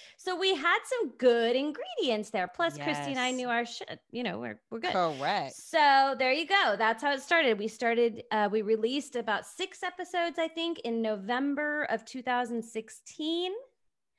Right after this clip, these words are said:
Speaker 1: And here we are.
Speaker 2: Yes.
Speaker 1: Almost, almost five years later,
Speaker 2: Five,
Speaker 1: without fail,
Speaker 2: yes, almost
Speaker 1: one
Speaker 2: five
Speaker 1: episode
Speaker 2: years.
Speaker 1: every Wednesday. We don't go in seasons.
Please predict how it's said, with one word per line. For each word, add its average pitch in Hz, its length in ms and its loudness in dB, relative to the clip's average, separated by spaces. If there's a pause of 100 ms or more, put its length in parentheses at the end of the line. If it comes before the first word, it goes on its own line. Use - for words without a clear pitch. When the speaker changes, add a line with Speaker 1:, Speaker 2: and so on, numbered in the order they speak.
(480)
Speaker 1:
And 226 160 -4
here 277 280 0
we 285 160 -4
are. 277 580 4 (340)
Speaker 2:
Yes. 160 260 -6
Speaker 1:
Almost, 320 540 2
almost 320 440 2
five 294 260 -2
years 302 220 -6
later, 311 480 0 (160)
Speaker 2:
Five, 185 180 -2 (220)
Speaker 1:
without 269 360 4
fail, 269 580 4
Speaker 2:
yes, 233 80 -6 (120)
almost 185 240 -4
Speaker 1:
one 247 180 4
Speaker 2:
five 294 140 2
Speaker 1:
episode 240 540 2
Speaker 2:
years. 233 180 -10
Speaker 1:
every 233 600 -2 (120)
Wednesday. 220 640 -2
We 202 100 -4
don't 262 140 -2
go 262 140 -2
in 240 100 -4
seasons. 262 840 -8